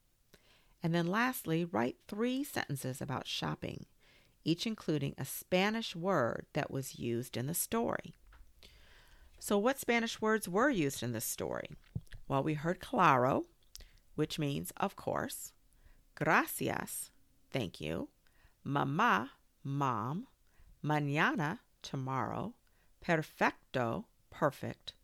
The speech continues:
por favor, please, sí, yes, tía, aunt or aunt, tres, three, and vámonos, let's go.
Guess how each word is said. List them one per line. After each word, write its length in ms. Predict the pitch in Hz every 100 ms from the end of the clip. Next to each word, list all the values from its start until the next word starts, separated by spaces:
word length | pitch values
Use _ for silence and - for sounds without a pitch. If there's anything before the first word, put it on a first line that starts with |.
| _ _ _ _ -
por 220 | - 190
favor, 760 | - 135 127 180 180 131 151 202 _ _ -
please, 720 | - 160 131 120 165 240 - _ _ _ _ - _ -
sí, 540 | - - 185 175 277 _ _ _
yes, 640 | 135 131 117 107 - - - _ _ _ _ -
tía, 520 | - 262 160 69 214 _ _ _ -
aunt 460 | 120 113 - - - -
or 180 | 139 - -
aunt, 420 | 113 - - - _ _ _ _ _ _
tres, 640 | - 254 254 170 - - - _ _ _ _ -
three, 520 | 135 135 131 135 190 _ _ _ -
and 240 | 156 151 135
vámonos, 840 | 190 240 196 135 101 - - - - _ _ _ _ _ -
let's 380 | 139 147 -
go. 380 | - 113 98 -